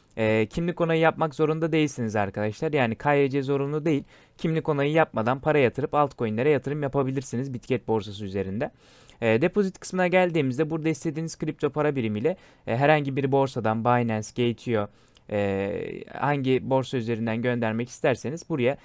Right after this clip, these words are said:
kripto para gönderim yapabilirsiniz. U S D T gönderebilirsiniz T R C yirmi ağından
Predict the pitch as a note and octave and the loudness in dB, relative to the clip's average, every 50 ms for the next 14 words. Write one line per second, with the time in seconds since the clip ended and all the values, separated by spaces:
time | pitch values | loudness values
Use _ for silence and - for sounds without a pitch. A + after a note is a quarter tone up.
0 | - _ _ _ - D#3+ D3+ C3 - - B2+ - B2 A#2+ B2 A2 A2+ G#2+ G#2 G#2 | -18 _ _ _ -2 -2 -2 0 -2 -4 -2 0 2 2 2 2 0 0 0 0
1 | A#2+ C#3+ D#3+ E3+ D#3+ C#3+ C#3+ C3+ C3 C3+ B2+ B2 - - A2+ A#2+ C#3 C3+ B2+ C3 | 0 0 0 -2 0 0 0 0 0 -2 -4 -2 -2 -4 -4 -4 -6 -6 -2 0
2 | C#3 C#3 C3+ - - C#3+ C3 - C#3+ C3+ B2 B2+ A#2 A2 G#2+ G#2+ G#2+ G2+ G#2 G2+ | 0 0 0 -2 -6 -8 -6 -4 -4 -2 0 0 0 0 0 0 0 0 -2 -4
3 | - - - A#2 A#2+ - - B2 A2+ A2 A#2 G#2 A2+ A2+ A2 G#2+ G#2+ A2 A2 G#2+ | -6 -6 -8 -10 -8 -4 0 2 2 2 2 0 0 -2 -2 -2 -2 -2 -2 -2
4 | G2+ G2 F#2+ F#2+ G2+ A2+ C3 | -2 -4 -4 -4 -4 -4 -4